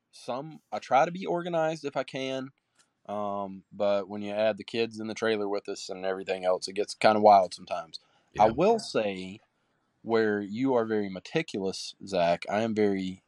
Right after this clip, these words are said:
Speaker 1: superstitious, and it's not something I talk about a whole lot, but
Speaker 2: This is an exclusive
Speaker 1: actually, I'm
Speaker 2: for
Speaker 1: not
Speaker 2: Backyard Matters.
Speaker 1: I'm not very superstitious, but I am a little stitious, I guess you could say.
Speaker 2: Yeah.
Speaker 1: Cro-,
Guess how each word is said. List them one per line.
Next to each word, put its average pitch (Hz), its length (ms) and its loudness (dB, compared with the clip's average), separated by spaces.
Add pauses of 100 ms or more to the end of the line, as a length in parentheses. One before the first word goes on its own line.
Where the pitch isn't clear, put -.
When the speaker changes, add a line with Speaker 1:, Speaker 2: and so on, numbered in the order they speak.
(100)
Speaker 1:
superstitious, - 1160 -2 (560)
and 95 120 -6
it's - 140 -4
not 120 300 10
something 113 380 2
I 104 80 2
talk 104 320 6
about 101 240 2
a 92 40 -8
whole 98 200 -6
lot, 90 300 -6 (400)
but 80 460 -10 (440)
Speaker 2:
This 95 240 -4
is 85 100 0
an 87 140 4
exclusive - 480 4
Speaker 1:
actually, 202 220 0
I'm 175 100 0
Speaker 2:
for - 0 -
Speaker 1:
not 170 240 6
Speaker 2:
Backyard 76 180 -6
Matters. 73 460 -10 (460)
Speaker 1:
I'm 131 80 -12
not 135 220 -4
very 135 600 -8 (300)
superstitious, - 720 -4
but - 140 -2
I 107 120 6
am 117 120 0
a 101 60 0
little 131 320 4
stitious, - 720 -2
I 143 80 0
guess 147 240 0
you 156 60 -6
could 151 160 -12
say. 156 300 4 (240)
Speaker 2:
Yeah. 80 220 -10 (400)
Speaker 1:
Cro-, 117 300 6